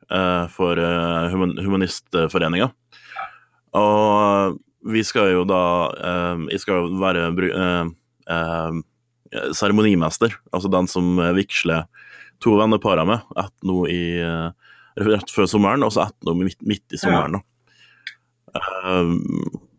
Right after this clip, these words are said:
Speaker 1: utover det så har jeg egentlig tenkt litt på, jeg har aldri vært i, eh, Skottland eller Irland.
Speaker 2: Ja.
Speaker 1: Så jeg tenkte litt på det. Og så har jeg noen venner som har, skal dra, men de skal dra ei uke før jeg er ferdig med skolen, da. Så det ser litt ut som at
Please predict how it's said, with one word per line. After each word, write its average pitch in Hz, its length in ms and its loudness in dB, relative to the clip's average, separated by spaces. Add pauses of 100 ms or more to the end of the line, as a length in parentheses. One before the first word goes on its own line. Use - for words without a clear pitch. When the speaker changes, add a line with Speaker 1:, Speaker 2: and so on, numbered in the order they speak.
(240)
Speaker 1:
utover 101 340 4
det 101 180 4
så 131 80 0
har 135 140 4
jeg 92 180 4
egentlig 98 140 -4
tenkt 101 260 -2
litt 82 140 -4
på, 87 360 2
jeg 92 100 -2
har 113 120 2
aldri 95 320 4
vært - 340 -4
i, 87 340 2
eh, 85 180 2
Skottland 80 520 -4
eller 85 340 0
Irland. 98 580 0 (440)
Speaker 2:
Ja. 151 140 -14 (500)
Speaker 1:
Så - 180 0
jeg 104 80 2
tenkte 113 380 0
litt 87 180 -2
på 90 140 -2
det. 95 180 2 (960)
Og - 100 -8
så - 80 -8
har 113 100 4
jeg - 20 4
noen 104 240 2
venner 117 280 2
som 98 280 0
har, 92 380 0
skal 104 220 -2
dra, 104 280 2
men 156 140 2
de 139 100 0
skal 127 160 -2
dra 101 300 4
ei 101 100 0
uke 113 400 -2
før 92 240 2
jeg 90 140 0
er 87 40 -4
ferdig 90 320 -2
med 85 140 -6
skolen, 95 320 -2
da. 131 100 -6 (520)
Så 98 480 0
det 104 100 -2
ser 117 160 0
litt 104 160 -2
ut 104 160 0
som 90 120 -2
at 82 120 -4